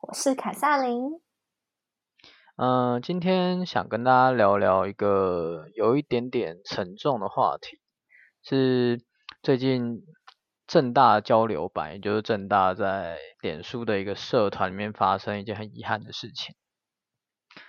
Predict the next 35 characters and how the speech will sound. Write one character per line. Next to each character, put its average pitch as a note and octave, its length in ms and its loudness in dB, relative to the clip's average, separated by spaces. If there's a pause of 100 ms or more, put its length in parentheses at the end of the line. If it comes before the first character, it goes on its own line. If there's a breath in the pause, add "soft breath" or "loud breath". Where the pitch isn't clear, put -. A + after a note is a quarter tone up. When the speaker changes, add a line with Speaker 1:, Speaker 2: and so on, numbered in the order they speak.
(300 soft breath)
Speaker 2:
那 C3 640 4 (500)
这 F3 120 4
件 D#3+ 100 4
事 E3+ 100 4
情 C3 140 -2
的 A2 80 -2
话， B2+ 160 6
说 D3 160 2
起 - 120 -4
来 F#2 320 -2 (360)
跟 C#3 120 4
我 A2 160 4
专 A2+ 240 0
业 A2+ 80 -2
也 G#2 120 -2
有 G2 140 -2
一 A2 180 -8
点 G2 180 -6
点 F2+ 160 -8
的 C#2+ 80 -12 (380)
关 G2+ 280 2
系， G#2 280 -6
所 G#2+ 120 2
以 G2+ 280 0
会 G2 500 2 (720)
好 G#2+ 100 2
好 A#2 180 4
的 G#2+ 80 0
跟 G#2 100 -4
大 G2+ 180 4
家 G2 60 4
分 G2+ 260 -4
析 G2 200 -10
一 C3 120 -16
下。 - 200 -12